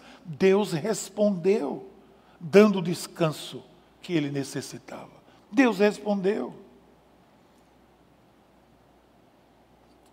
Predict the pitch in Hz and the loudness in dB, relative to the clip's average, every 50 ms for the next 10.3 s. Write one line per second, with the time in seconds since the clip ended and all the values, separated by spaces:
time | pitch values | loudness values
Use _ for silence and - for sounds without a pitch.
0 | _ _ _ _ _ - 175 151 135 - - - - - - 196 214 196 156 190 | _ _ _ _ _ 0 0 0 0 -2 -6 -10 -6 0 2 2 2 2 0 -4
1 | 190 170 175 156 - 170 170 160 143 127 135 131 160 160 147 - - 170 156 - | -4 -6 -8 -6 -2 0 0 0 0 -2 -4 -2 -2 -2 -2 -4 -8 -12 -12 -8
2 | - 156 147 165 185 185 175 - - - - 165 165 160 135 131 135 123 - - | -8 -6 -4 -2 -2 -2 -4 -6 -6 -2 2 2 2 2 0 -2 -8 -12 -14 -20
3 | - - _ _ _ _ _ _ _ _ _ - 170 180 170 - - - 170 160 | -20 -20 _ _ _ _ _ _ _ _ _ -4 -2 -2 -2 -2 -4 -4 -2 -2
4 | 151 151 143 147 - 147 143 143 170 - - 160 147 147 147 147 147 139 143 135 | -2 -2 -4 -4 -4 -4 -4 -4 -4 -2 0 2 2 2 0 -2 -2 0 0 0
5 | 131 127 127 123 131 127 - - - 127 117 113 - - - - - _ _ _ | 0 0 -4 -12 -14 -16 -16 -16 -14 -16 -16 -16 -18 -20 -20 -20 -20 _ _ _
6 | _ _ _ _ _ _ _ _ _ _ _ _ _ _ _ _ _ _ _ _ | _ _ _ _ _ _ _ _ _ _ _ _ _ _ _ _ _ _ _ _
7 | _ _ _ _ _ _ _ _ _ _ _ _ _ _ _ _ _ _ _ _ | _ _ _ _ _ _ _ _ _ _ _ _ _ _ _ _ _ _ _ _
8 | - - 180 185 170 165 185 214 202 - - 180 - - - 190 196 196 196 208 | -6 0 2 4 4 6 4 4 4 4 0 -2 0 0 2 2 2 4 2 -2
9 | 175 - - - 208 190 - - 175 - - 180 170 139 151 143 139 156 160 160 | -2 -2 -4 -4 -4 -4 -4 -4 -8 -8 -6 -6 -6 -6 -8 -6 -2 0 0 0
10 | 160 - - 180 175 | 0 -4 -8 -8 -8